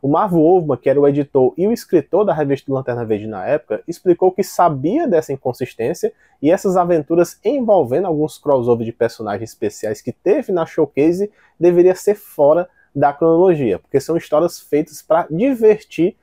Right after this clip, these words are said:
os leitores. Sem querer acusar ninguém, eu duvido que o Wolfman sabia, né? Porque se sabia mesmo, por que que não coloca uma nota de rodapé na página ao invés de tentar passar batido, né?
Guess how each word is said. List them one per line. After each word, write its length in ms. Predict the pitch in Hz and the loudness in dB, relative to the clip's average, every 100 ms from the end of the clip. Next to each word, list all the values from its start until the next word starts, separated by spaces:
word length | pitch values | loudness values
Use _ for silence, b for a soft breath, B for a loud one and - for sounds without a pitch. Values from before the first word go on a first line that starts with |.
| _ | _
os 180 | 175 160 | 0 4
leitores. 640 | 180 220 151 92 87 - _ | 4 4 2 0 -4 -14 _
Sem 240 | - 233 | -2 0
querer 240 | 262 220 208 | 2 2 4
acusar 460 | 202 202 165 175 | 2 2 4 4
ninguém, 300 | 151 123 156 | 2 2 2
eu 100 | 185 | 2
duvido 500 | 196 302 160 151 175 | 2 2 2 2 2
que 120 | - 196 | 0 0
o 60 | |
Wolfman 380 | 151 147 - 151 | 2 2 0 -6
sabia, 380 | - 175 123 92 | -4 -4 -2 -4
né? 140 | 90 | -6
Porque 200 | 262 349 | -2 0
se 240 | 349 - 392 | 0 2 0
sabia 440 | - - - 120 | 2 -4 0 -2
mesmo, 360 | 92 120 156 113 | 0 2 2 0
por 120 | 240 285 | -6 -6
que 80 | |
que 100 | 320 | -4
não 80 | 294 | -4
coloca 320 | - 202 202 | 0 0 0
uma 100 | 196 | -4
nota 340 | 160 135 165 151 | -2 0 -2 0
de 100 | 139 | -2
rodapé 480 | 139 123 113 120 120 | 0 -2 -2 -4 -6
na 120 | 110 | -8
página 420 | - 98 120 123 | -8 -6 -4 -2
ao 80 | 151 | -2
invés 260 | 135 147 | 0 -2
de 120 | - 160 | -2 -12
tentar 560 | - 185 165 - 170 | -6 -6 -6 -4 -4
passar 380 | - 156 - 147 | 0 -2 0 -2
batido, 460 | 143 147 - - 175 | 0 -2 -8 -12 -14
né? 160 | 156 | -16